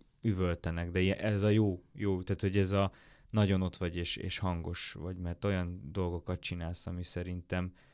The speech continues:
tényleg értéket teremt és hatással van, ö, az emberekre. Mert szerintem te nem tudsz olyat csinálni, ami vagy így, vagy úgy.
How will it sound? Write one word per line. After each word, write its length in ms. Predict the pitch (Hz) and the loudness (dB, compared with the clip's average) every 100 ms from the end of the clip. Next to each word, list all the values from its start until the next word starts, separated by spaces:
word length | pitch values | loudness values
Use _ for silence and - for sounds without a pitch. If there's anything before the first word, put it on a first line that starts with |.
| _ - | _ -2
tényleg 260 | 95 90 | 2 4
értéket 480 | 90 85 85 - 82 | 2 2 -4 -6 -8
teremt 380 | - 85 85 82 | -6 -6 -6 -8
és 100 | - | -6
hatással 600 | 80 - 80 - 76 78 | -6 -4 -6 -6 -6 -6
van, 240 | 78 82 - _ _ _ _ _ - | -6 -8 -12 _ _ _ _ _ -10
ö, 80 | 92 82 85 | -4 -2 -2
az 220 | - 87 | -2 2
emberekre. 760 | 92 87 90 90 90 101 101 104 - _ _ - | 2 4 2 2 2 4 4 2 -4 _ _ 0
Mert 180 | 101 117 | 4 8
szerintem 280 | 165 180 | 8 8
te 80 | 160 | 8
nem 140 | 180 175 | 6 6
tudsz 200 | 156 131 | 6 10
olyat 200 | 117 110 | 10 10
csinálni, 380 | 117 110 101 | 8 8 8
ami 320 | 101 98 101 92 | 6 6 6 8
vagy 240 | 117 135 117 | 10 10 10
így, 180 | 113 101 | 6 10
vagy 240 | 113 101 | 8 10
úgy. 320 | 90 82 - | 4 0 -6